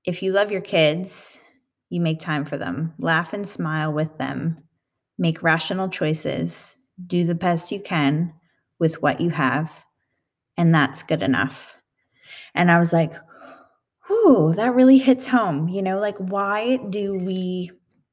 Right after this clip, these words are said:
make ourselves feel so shitty about certain decisions when we know we're just trying to do the best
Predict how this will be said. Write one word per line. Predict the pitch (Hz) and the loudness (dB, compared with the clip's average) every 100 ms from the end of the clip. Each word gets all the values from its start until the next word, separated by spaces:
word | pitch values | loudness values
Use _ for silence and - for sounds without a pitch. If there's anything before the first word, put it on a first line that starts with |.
| _ _ _ _ _ - 165 | _ _ _ _ _ -6 2
make | 165 165 190 | 4 4 2
ourselves | 175 - 170 160 - | 0 0 0 -2 -4
feel | 175 170 | -2 -2
so | 185 | -2
shitty | 190 - 196 180 165 | -4 -2 -2 0 0
about | 156 151 - | 0 -2 -4
certain | - 165 - | -4 -4 -2
decisions | 170 165 180 170 170 175 | -2 -2 -4 -2 -2 -2
when | 175 185 | -2 -2
we | 185 190 | 0 0
know | 175 175 190 | 2 2 0
we're | 196 196 | 0 0
just | 170 165 - | 0 -2 -2
trying | - 165 165 | -4 -2 0
to | 165 165 | -2 -2
do | 165 165 | 0 0
the | 151 | -2
best | 147 135 139 - - | -2 -2 -2 -8 -12